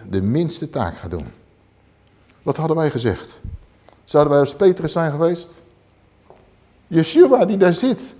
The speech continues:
en de voeten gaat wassen van Petrus. Hij zegt, "Petrus, hier die voet van jou." "Ja," zegt hij, "maar dat gaat niet gebeuren.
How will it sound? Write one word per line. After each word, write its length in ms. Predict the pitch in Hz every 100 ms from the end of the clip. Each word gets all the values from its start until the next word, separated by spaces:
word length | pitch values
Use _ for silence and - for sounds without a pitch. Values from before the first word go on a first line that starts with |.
| -
en 120 | 170
de 100 | 151
voeten 300 | - 240 208
gaat 220 | 202 208
wassen 340 | 226 214 226 220 -
van 280 | - 226 220
Petrus. 480 | 269 277 254 185 147
Hij 120 | 160
zegt, 180 | 165 160
"Petrus, 440 | 254 247 247 226
hier 220 | 214 240 247
die 120 | 190
voet 220 | 196 190
van 180 | - 151
jou." 260 | 151 107 - -
"Ja," 320 | 147 185 151
zegt 200 | 143 160
hij, 100 | 160
"maar 120 | 160
dat 160 | 175 226
gaat 180 | 226 247
niet 140 | 247
gebeuren. 500 | 233 226 262 233 202